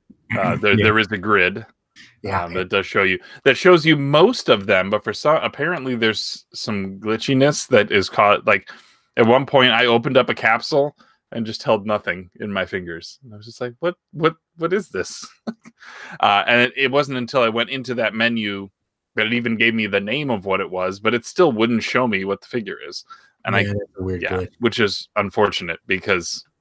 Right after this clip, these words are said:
Speaker 1: um, some of those were, were some of the cooler figures, uh, I believe. Um, but yes, so that's there. If I could add something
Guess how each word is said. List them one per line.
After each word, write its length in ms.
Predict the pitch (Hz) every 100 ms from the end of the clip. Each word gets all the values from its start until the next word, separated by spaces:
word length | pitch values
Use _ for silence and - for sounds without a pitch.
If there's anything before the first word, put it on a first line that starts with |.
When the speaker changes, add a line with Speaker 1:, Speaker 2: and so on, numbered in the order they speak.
| _ _
Speaker 1:
um, 240 | 101 87 90
some 220 | - 120
of 80 | 110
those 220 | 107 98
were, 360 | 101 95 101 - _
were 240 | - 107 98
some 180 | - 95
of 40 |
the 80 | 92
cooler 520 | - 101 92 95 90
figures, 560 | - 104 95 90 90 - -
uh, 140 | 92 90 -
I 180 | 95 92 104 -
believe. 460 | 101 98 92 - - - - - -
Um, 300 | 90 90 - 120 _ _ _ - - - _ _ _ _ _ -
but 80 |
yes, 220 | 123 120 -
so 120 | 123
that's 300 | 147 165 -
there. 180 | 117 - - -
If 180 | 131
I 180 | - 208
could 200 | 220 170
add 200 | 151 120
something 520 | 139 117 117 107 104